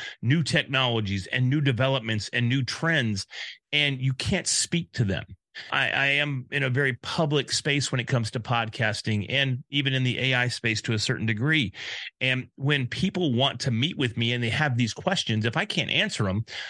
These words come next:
then I lose all credibility right out the gate. So that's how I'm held accountable each and every day. I have to make sure that I show up every morning. I have to make sure, and this is a habit that I have.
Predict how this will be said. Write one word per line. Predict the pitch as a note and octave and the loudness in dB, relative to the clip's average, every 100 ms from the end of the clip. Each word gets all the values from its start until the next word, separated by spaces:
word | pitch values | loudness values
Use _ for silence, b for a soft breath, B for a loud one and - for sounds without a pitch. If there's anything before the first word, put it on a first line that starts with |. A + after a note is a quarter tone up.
| B | B
then | C3+ C#3+ - | 0 0 0
I | D3+ | 2
lose | E3 F#3+ C3+ | 2 2 2
all | D#3+ E3 | 0 0
credibility | - E3+ B2 E3 D#3 | 0 2 2 0 0
right | A#2 B2+ B2+ | 0 2 0
out | A#2+ | 0
the | A2 | -2
gate. | F#2+ B2+ G2 - _ - B B | 0 0 0 -8 _ -18 B B
So | - C#3 B2+ A2+ - | -2 2 2 0 -4
that's | G#2+ D3+ A3+ | -2 0 0
how | - B2 F#2+ | 0 0 2
I'm | A#2 E3 | 2 2
held | G2+ F#2+ | 2 0
accountable | F2+ - G#2+ G2 G#2+ A#2 | -2 -2 0 0 0 0
each | A#2 - | 0 0
and | B2 | 0
every | B2 A#2 | 0 0
day. | A2+ D3+ A2+ | 0 0 2
I | B2+ | 0
have | C#3+ - F3 - | 0 0 -2 0
to | - | -2
make | A#2 G#2 - | 0 0 -2
sure | - G#2 D#2 - B B | 0 0 -2 -8 B B
that | C3 | 0
I | A#2+ | 2
show | A2 D#3 C3 | 2 2 2
up | A#2 | 2
every | A2+ A2 | 2 2
morning. | A2 A2 F#2 G2 B B - | 2 0 -2 -6 B B -2
I | C#3 | 0
have | - G#3 - | 2 2 2
to | C3 | 2
make | A#2+ G2+ | 2 0
sure, | - G#2 F2+ - _ _ _ _ _ | 0 0 -2 -8 _ _ _ _ _
and | B2 D3 | 0 2
this | E3 | 2
is | G3 | 0
a | |
habit | E3 D3+ F#3 F#3+ | 0 0 0 0
that | F#3 | 2
I | F3 | 2
have. | E3 F#3+ A3 F3 | 2 0 0 -2